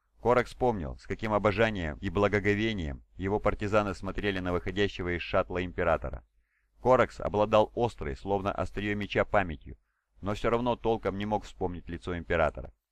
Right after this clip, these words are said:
хотя он явно не видел того, что наполняло остальных таким трепетом. Он казался юным, но глаза у него были такими старыми, как ничто из того, что раньше приходилось видеть Кораксу.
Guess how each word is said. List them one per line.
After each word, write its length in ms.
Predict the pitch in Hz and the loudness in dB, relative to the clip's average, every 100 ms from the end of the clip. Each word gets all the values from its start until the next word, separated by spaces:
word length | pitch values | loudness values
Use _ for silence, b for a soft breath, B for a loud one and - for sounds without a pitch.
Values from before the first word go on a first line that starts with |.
| _ | _
хотя 300 | - 98 117 | -8 2 2
он 180 | - 110 | 2 0
явно 280 | 113 113 110 | 4 4 4
не 140 | 104 | -2
видел 260 | 107 104 85 | -4 0 -2
того, 360 | - 95 76 65 | 0 -2 -2 -6
что 160 | - 87 | -8 -8
наполняло 560 | 85 95 98 90 87 | -2 -2 0 0 2
остальных 500 | 82 - 92 95 95 | 2 -2 -6 -4 -6
таким 300 | 87 - 95 | -8 -8 -8
трепетом. 580 | - 95 90 73 - - _ _ - | -6 -4 -4 -4 -10 -14 _ _ 2
Он 260 | 131 131 | 2 2
казался 460 | 101 98 113 110 117 | 0 4 4 4 -2
юным, 420 | 117 113 76 65 - | -2 -4 -6 -10 -8
но 140 | 92 | -2
глаза 320 | 110 110 123 | 2 4 4
у 40 | 117 | 2
него 200 | 107 101 | -2 -2
были 200 | 101 95 | 0 -2
такими 360 | 104 131 123 | -4 -4 -4
старыми, 480 | - 98 87 69 64 | -2 2 2 0 -6
как 240 | - 85 | -10 -10
ничто 360 | 104 101 - 117 | -8 -10 -4 -4
из 220 | 90 98 | -4 -4
того, 220 | 107 107 | -2 -2
что 160 | 104 92 | -2 0
раньше 260 | 98 95 85 | 0 0 -6
приходилось 540 | 90 92 92 92 82 | -6 -6 -4 -6 -6
видеть 260 | 92 90 - | -8 -8 -4
Кораксу. 560 | 92 78 69 - - | -2 -2 -4 -12 -20